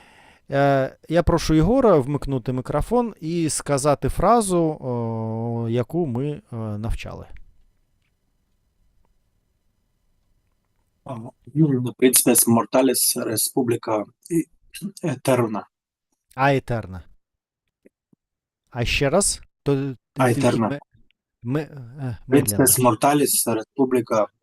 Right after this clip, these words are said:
Speaker 2: Ар-, а, Етерна.
Speaker 1: А, Ет-, а, Етерна. Мгм. А, а можете ска-, і, і, і, я прошу сказати фразу цю латинською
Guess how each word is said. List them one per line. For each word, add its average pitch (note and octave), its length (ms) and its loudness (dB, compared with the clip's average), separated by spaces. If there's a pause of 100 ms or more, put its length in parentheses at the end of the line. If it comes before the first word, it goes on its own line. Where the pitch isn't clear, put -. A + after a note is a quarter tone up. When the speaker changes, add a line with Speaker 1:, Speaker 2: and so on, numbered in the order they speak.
(140)
Speaker 2:
Ар-, B2 260 -4 (340)
а, B2+ 200 -2
Етерна. A2+ 680 -6 (640)
Speaker 1:
А, A#2 80 -2
Ет-, - 280 -6
а, B2+ 180 -4
Етерна. G#2 500 -6
Мгм. A2+ 440 -12 (520)
А, D3 140 -2
а F3 200 0
можете G#3+ 400 -2
ска-, D3+ 220 -2
і, D3+ 200 -4
і, C#3+ 800 -2
і, D3+ 60 -4
я D3 100 2
прошу D#3+ 320 4
сказати D#3 680 4
фразу E3+ 760 2 (260)
цю E3 200 -2
латинською D#3 800 2